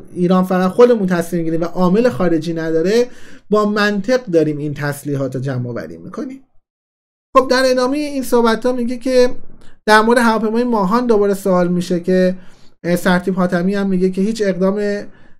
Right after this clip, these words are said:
اه، سوی تروریسم، هیچ اقدامی از سوی تروریست‌های آمریکایی علیه منافع ایران تا کنون نه تنها بی پاسخ نمونده، بلکه با پاسخ‌های چندگانه‌ای مواجه شده. که در موارد متعدد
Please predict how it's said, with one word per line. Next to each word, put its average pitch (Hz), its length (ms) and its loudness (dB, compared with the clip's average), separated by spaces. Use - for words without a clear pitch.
اه، 151 480 0
سوی 175 400 0
تروریسم، 165 640 -2
هیچ 208 280 -4
اقدامی 208 360 0
از 196 140 0
سوی 226 160 0
تروریست‌های 185 380 0
آمریکایی 175 380 0
علیه 175 200 0
منافع 170 360 -4
ایران 180 580 0
تا 196 160 4
کنون 190 280 0
نه 240 140 2
تنها 196 340 2
بی 185 100 4
پاسخ 180 440 -2
نمونده، 175 280 0
بلکه 208 340 2
با 226 80 4
پاسخ‌های 196 460 -2
چندگانه‌ای 190 800 2
مواجه 202 400 4
شده. 120 360 -2
که 190 80 2
در 185 260 4
موارد 180 500 2
متعدد 185 920 0